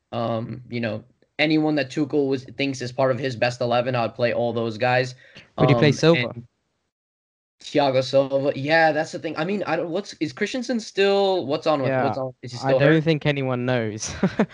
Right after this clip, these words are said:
Speaker 1: it
Speaker 2: Basically,
Speaker 1: seems like there's been little
Speaker 2: Tuchel hasn't been
Speaker 1: information on
Speaker 2: asked.
Speaker 1: that.
Speaker 2: Yeah.
Speaker 1: I mean, Christensen was excellent when he came and filled in, but if he's still hurt, which maybe it seems like he is, because I do think, um, he's not, like, fallen out of favor. I think, uh, I think Tuchel really liked Christensen.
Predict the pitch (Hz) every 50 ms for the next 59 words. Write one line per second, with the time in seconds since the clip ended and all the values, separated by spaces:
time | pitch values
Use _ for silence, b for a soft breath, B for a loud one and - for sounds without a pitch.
0 | - - 262 208 127 123 135 160 160 143 123 127 127 123 120 - 190 185 180 180
1 | 185 160 139 147 160 160 151 147 135 127 135 143 143 147 147 147 131 123 123 123
2 | 123 123 127 127 117 113 110 107 113 110 110 107 104 107 104 101 101 - - _
3 | _ _ - 117 117 107 101 95 - - _ _ _ _ _ _ _ - - 156
4 | 180 180 170 147 131 123 - - - - - 277 240 - 269 226 147 127 127 -
5 | - - 131 127 - - 127 104 107 113 117 127 127 123 - - 113 123 113 107
6 | 110 - - 113 104 98 - 113 107 104 104 - - - B B B B B B
7 | - 120 123 - 170 - - - 175 147 135 131 147 147 - - 127 123 123 -
8 | - b b b b b 127 143 147 147 135 127 - 135 143 151 143 143 139 127
9 | 131 123 123 139 156 139 127 120 - 135 123 117 110 110 135 131 131 139 135 127
10 | 127 - b b b b b _ - 117 113 113 113 101 95 - 127 - - 131
11 | 131 131 139 135 113 - - 127 - - 139 127 123 117 101 98 101 120 - -
12 | 160 156 120 110 98 104 120 - 107 107 - 101 98 107 107 - - - - -
13 | - - - 107 104 - 117 - 107 104 104 107 104 107 101 101 107 107 104 -
14 | - 113 110 - 110 113 110 - 107 107 110 110